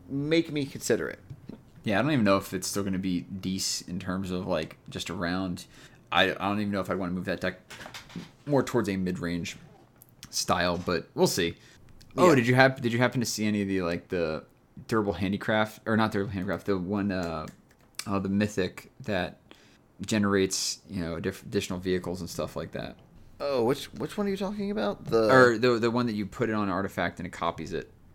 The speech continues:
Speaker 2: on, on the
Speaker 1: Oh,
Speaker 2: upkeep.
Speaker 1: Mechanized Production? I saw one in play on a servo,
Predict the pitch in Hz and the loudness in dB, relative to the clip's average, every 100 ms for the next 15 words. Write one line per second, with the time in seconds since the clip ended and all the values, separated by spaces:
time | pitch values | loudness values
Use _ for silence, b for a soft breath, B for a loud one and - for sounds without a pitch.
0 | - 76 - 82 - 160 143 147 170 165 | -12 -10 -10 -8 0 2 4 4 2 0
1 | 170 170 175 202 214 - 190 147 127 135 | 2 2 2 0 2 8 8 10 6 4
2 | 143 139 143 143 104 - 113 135 185 | 2 4 4 4 0 -2 0 2 0